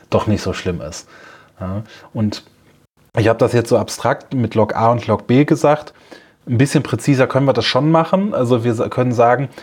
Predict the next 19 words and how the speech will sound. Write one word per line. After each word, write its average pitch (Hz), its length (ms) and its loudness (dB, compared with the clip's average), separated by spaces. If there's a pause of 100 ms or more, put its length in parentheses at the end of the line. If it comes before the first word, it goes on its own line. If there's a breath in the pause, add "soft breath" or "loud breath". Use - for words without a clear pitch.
(120)
entweder 120 320 2
das 110 100 -2
ist 110 60 -6
ein 101 80 -2
globales 104 540 0
Log, 190 220 2
also 92 140 -8
letztlich 92 300 -6
eine 92 100 -8
globale 95 420 -4
Variable 101 520 -2
im 123 80 -2
Programmcode. 170 640 -2 (880 loud breath)
Und 147 160 2
ich 156 100 -2
kann 143 160 0
aktuell 131 360 2
entscheiden, 135 600 0 (300 loud breath)
ob - 320 -4